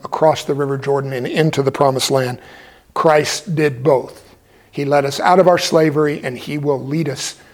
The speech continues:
to our final destination. And then the final one, um, Moses revealed the law,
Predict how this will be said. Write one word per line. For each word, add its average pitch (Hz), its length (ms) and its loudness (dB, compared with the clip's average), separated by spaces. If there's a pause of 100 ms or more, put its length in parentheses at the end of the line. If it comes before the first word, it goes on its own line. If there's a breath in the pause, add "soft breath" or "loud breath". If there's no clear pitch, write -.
(100)
to 143 140 2
our 135 120 4
final 139 380 2
destination. 135 920 0 (580 loud breath)
And 160 220 4
then 170 200 4
the 151 100 4
final 170 360 4
one, 160 400 2 (120)
um, 139 360 2 (280)
Moses 139 400 2
revealed 135 340 2
the 127 60 -6
law, 131 500 2